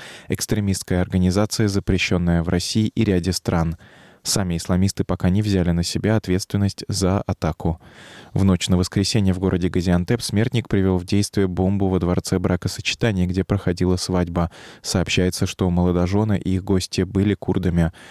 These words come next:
Город Газиантеп находится на юге Турции, недалеко от границы с Сирией, где сейчас идут бои между курдскими вооружёнными формированиями и джихадистами,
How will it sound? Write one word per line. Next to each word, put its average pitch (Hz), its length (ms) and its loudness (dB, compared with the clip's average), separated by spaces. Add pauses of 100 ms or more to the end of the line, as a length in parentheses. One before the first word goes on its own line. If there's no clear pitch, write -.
(320)
Город 104 280 -2
Газиантеп 101 640 0
находится 95 580 0
на 95 160 2
юге 92 240 0
Турции, 104 460 0
недалеко 90 540 0
от 92 180 -2
границы 92 480 -2
с 95 60 -2
Сирией, 92 440 0
где 87 220 -2
сейчас - 480 -2
идут 98 240 -2
бои 98 260 2
между 92 320 0
курдскими 95 440 0
вооружёнными 87 580 2
формированиями 98 840 0
и 113 120 -2
джихадистами, 92 880 0